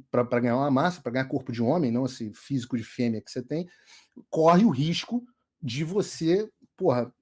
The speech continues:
acabar deixando de ser de esquerda. Mas ainda assim é um bem. É um bem que vai fazer pra, pra sua saúde, pra você, pra sua, pra você como ser humano. Não acho que você vai ganhar caráter, mas pelo menos corre o risco de você começar a achar meio estranho,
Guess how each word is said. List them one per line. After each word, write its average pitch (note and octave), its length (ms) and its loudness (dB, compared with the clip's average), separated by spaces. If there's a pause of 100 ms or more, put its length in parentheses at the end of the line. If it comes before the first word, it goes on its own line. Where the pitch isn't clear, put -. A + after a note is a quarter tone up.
(100)
acabar D3+ 400 0
deixando F3+ 300 -2
de F3+ 60 -10
ser F#3+ 100 -6
de F3 80 -10
esquerda. D3 340 -2
Mas G#3+ 220 2
ainda E4+ 200 2
assim C#4+ 220 -2
é F4 60 -4
um D#4 100 0
bem. G#3 400 0 (400)
É F#3+ 80 -4
um A3 80 4
bem G#3+ 420 2
que - 120 -20 (160)
vai B2 140 0
fazer A#2 260 -4
pra, A2 120 -6 (140)
pra C3+ 120 0
sua B2+ 180 -6
saúde, B2+ 420 0
pra A#2 140 -8
você, A#2 360 -4
pra G#2 140 -12
sua, B2+ 180 -12 (300)
pra B2+ 140 0
você C3 240 -2
como C3+ 140 0
ser C3 180 -2
humano. G2+ 280 -4 (720)
Não E3 180 6
acho D3+ 140 2
que - 60 -14
você D#3 80 4
vai C3+ 120 4
ganhar B2+ 200 2
caráter, E3 640 -2 (400)
mas D#3 180 -6
pelo B3 300 2
menos F3+ 440 0 (280)
corre F#3 260 2
o F#3+ 40 2
risco E3 280 -2
de F3 60 -4
você F3+ 260 -4
começar F3 380 -4
a E3 40 0
achar D#3+ 260 -4
meio D#3+ 180 -2
estranho, E3+ 540 -2